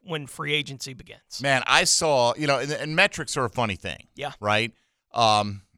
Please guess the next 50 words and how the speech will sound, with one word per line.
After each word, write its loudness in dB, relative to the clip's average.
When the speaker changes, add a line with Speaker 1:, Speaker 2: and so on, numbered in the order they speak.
Speaker 2:
I 4
saw, 0
and -10
I -2
wish 0
I 2
had 0
it -10
up -6
in -12
front -6
of -4
me -6
right -4
now. -2
I, -2
I -2
thought 2
it -2
was -8
in -4
one -2
of -6
the -8
links -6
I -2
emailed 2
myself -4
last -4
night, -4
a-, -6
and 0
I 2
can't -4
find -2
it -8
right -4
now. 0
A -6
description 0
of -2
the -6
Jaguars' 2
pass -2
rush. -14
I'm -6
gonna -4
give 0
you 0
ten -2